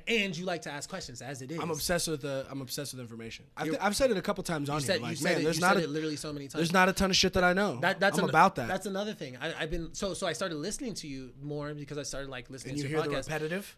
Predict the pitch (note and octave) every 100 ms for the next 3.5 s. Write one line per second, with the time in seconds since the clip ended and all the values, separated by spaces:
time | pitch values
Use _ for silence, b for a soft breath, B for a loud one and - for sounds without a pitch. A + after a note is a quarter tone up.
0 | _ C3 C#3+ C3+ C3+ F#3 B3+ A#3+ F3 D#3
1 | E3 B3 G3+ D#3 F3+ F3+ D3+ D#3 C#3+ D3+
2 | D#3 C3+ - C3 - C3 - D#3+ D#3 C#3
3 | E3 E3 E3 D#3